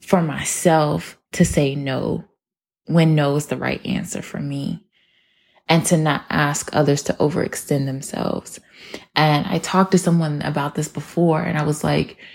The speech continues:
you know, a part of, like, me being so thoughtful and caring is because I know I don't want other people to exist the way that I've e-,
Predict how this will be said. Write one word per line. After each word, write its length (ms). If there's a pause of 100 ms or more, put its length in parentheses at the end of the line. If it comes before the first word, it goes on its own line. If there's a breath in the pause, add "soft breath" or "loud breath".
(260 loud breath)
you 120
know, 280 (180)
a 80
part 400
of, 140
like, 480
me 320
being 320
so 240
thoughtful 800 (920)
and 260
caring 640 (560 loud breath)
is 200
because 360
I 120
know 280
I 120
don't 280
want 180
other 160
people 320
to 140
exist 400
the 80
way 180
that 120
I've 180
e-, 120